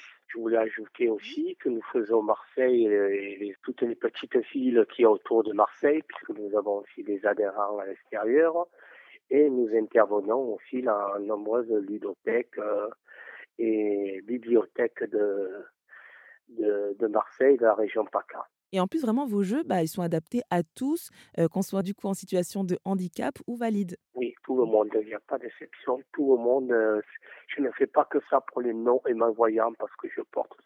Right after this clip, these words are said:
Speaker 1: cet handicap. Non, je, moi, je côtoie beaucoup de monde, même des personnes qui sont dans d'autres situations de handicap.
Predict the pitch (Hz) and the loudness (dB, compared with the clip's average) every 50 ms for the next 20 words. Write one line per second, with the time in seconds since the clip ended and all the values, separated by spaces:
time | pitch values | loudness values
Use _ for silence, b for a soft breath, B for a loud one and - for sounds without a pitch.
0 | - - - - 101 104 104 104 101 - - 151 151 - _ - - _ - - | -20 -20 -12 -10 -8 -8 -8 -10 -12 -4 0 0 0 0 _ -10 -20 _ 0 2
1 | 123 135 147 147 127 - 120 120 120 117 107 107 120 127 123 117 120 113 - 117 | 2 4 2 2 0 -2 -2 2 2 4 4 4 2 0 -2 -2 -6 -8 -8 -10
2 | - - - 147 123 120 - - 120 - - - 123 127 120 110 110 117 135 139 | -10 -4 -2 2 2 2 2 2 -4 -4 -4 -4 -4 -4 -4 -2 0 0 0 0
3 | - - B B B B B B B B B B - 127 123 123 113 123 113 - | 0 -4 B B B B B B B B B B -4 -2 -2 0 -2 -4 -2 0
4 | - 123 - - - 143 127 120 - - - - 113 107 104 101 101 104 107 113 | -2 -2 -2 -2 -4 -4 -4 -4 -6 -8 -4 -2 0 0 0 -2 -4 -4 -6 -8
5 | 110 101 120 135 - - 131 - - _ - - - 113 - - - 123 110 110 | -4 -2 -2 -2 -2 -4 -8 -10 -10 _ -10 -8 -8 -8 -8 -6 -6 -4 -2 -2
6 | 107 101 101 - _ - 123 131 | -2 -4 -6 -12 _ 0 2 2